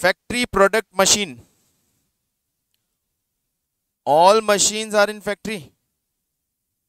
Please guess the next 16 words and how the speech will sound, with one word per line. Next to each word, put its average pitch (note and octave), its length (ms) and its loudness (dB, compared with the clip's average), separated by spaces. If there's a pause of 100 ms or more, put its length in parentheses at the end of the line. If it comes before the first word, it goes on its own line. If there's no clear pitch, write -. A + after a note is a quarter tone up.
(580)
all E3+ 340 4 (140)
products F#3 520 0 (880)
are E3 200 0
in, F3+ 140 -10 (120)
are E3+ 120 -2
manufactured F3+ 640 -4
in F#3 100 -6
factory, F3 440 -4 (1160)
all E3+ 280 4 (100)
products E3+ 500 0
manufactured F3+ 640 -4
on G#3+ 160 -2 (1700)
machine। E3 520 -4 (280)
कैसे E3+ 360 0
देखेंगे D3 480 -8
भैया? G#2 340 -14